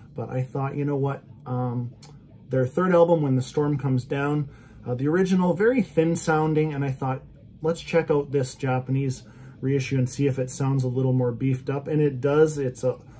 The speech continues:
a little more louder without being too compressed, but I picked up <clears throat> first of three. So this is, um,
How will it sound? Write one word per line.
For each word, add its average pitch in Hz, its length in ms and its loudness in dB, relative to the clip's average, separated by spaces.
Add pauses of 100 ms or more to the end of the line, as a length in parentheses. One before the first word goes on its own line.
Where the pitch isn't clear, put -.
(260)
a 123 40 -4
little 143 280 2
more 131 200 2
louder 165 460 6
without 135 380 2
being 131 200 0
too 131 180 -4
compressed, 131 540 -4
but - 160 -8
I 131 140 -4
picked 135 320 -6
up 123 220 -2 (680)
<clears throat> 190 260 6
first 147 320 2
of 127 160 -2
three. 151 400 0
So 139 180 -2
this 143 220 0
is, 131 240 -2 (500)
um, - 420 -12